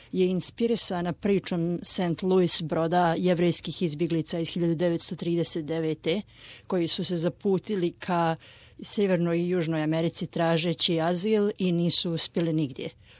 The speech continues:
Od devetsto petnaest ljudi, sedamsto je vraćeno ka Njemačkoj i pre-, i svi su pomrli u Hitlerovim logorima. I naša inspiracija je bila da u ovo tako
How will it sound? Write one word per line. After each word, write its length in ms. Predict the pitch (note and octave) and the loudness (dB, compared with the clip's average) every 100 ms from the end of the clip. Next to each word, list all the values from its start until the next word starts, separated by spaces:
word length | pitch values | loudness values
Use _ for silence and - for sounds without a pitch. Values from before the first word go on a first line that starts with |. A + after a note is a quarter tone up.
| - - | -20 -4
Od 100 | G3 | 0
devetsto 400 | F#3 G#3 - G3 | 2 2 0 -2
petnaest 520 | - F#3 - F#3 - | 0 0 0 -2 -2
ljudi, 340 | E3 F3 E3+ F3 | 0 0 2 0
sedamsto 560 | - F#3+ D#3 D3+ - | 2 0 0 -2 -2
je 100 | D#3+ | -2
vraćeno 480 | D#3 D#3+ D3 - E3 | 0 0 0 -2 -2
ka 140 | - E3 | -4 -2
Njemačkoj 680 | D#3+ F3 F3+ - F#3 F3 F3 | -2 -2 -4 -4 -2 0 0
i 120 | F3 | -2
pre-, 220 | - F3 | -2 -4
i 160 | - E3+ | -2 -2
svi 180 | - F3 | 0 0
su 160 | F#3 | -2
pomrli 500 | - D#3+ D3+ D3 D3 | -2 -2 0 -2 -2
u 60 | D#3 | -2
Hitlerovim 640 | F3 - E3+ E3 D3+ D3 | -2 -2 -2 -2 -2 -4
logorima. 500 | D3+ D3+ F3 G3 A#3+ C4 - - - - - - - | -4 -2 0 0 0 -2 -8 -20 -20 -20 -20 -20 -6
I 300 | A3 G3+ G3 - - | 0 2 2 -2 -4
naša 360 | G#3+ B3 - | 0 2 2
inspiracija 800 | A#3+ G3 - G3 G3 G3+ - A3+ | 2 0 0 0 0 0 0 2
je 120 | F#3 E3 | 2 2
bila 360 | F3+ F#3+ G3 | 2 0 0
da 160 | D3+ E3+ | 0 0
u 140 | E3+ | 2
ovo 280 | F#3 F3 D#3+ | 2 2 0
tako 520 | - F3+ E3+ G3 F3 | 0 -2 0 2 0